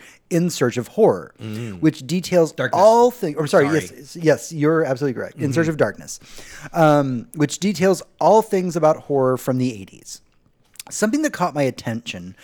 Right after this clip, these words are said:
Speaker 1: was something that was said during one of their segments that really stuck with me. And I'm gonna paraphrase here a little bit,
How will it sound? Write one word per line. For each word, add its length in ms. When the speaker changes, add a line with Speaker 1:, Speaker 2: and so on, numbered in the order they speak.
Speaker 1:
was 140
something 340
that 80
was 120
said 320
during 300
one 100
of 80
their 100
segments 520
that 100
really 220
stuck 420
with 100
me. 240
And 100
I'm 60
gonna 120
paraphrase 680
here 100
a 60
little 200
bit, 300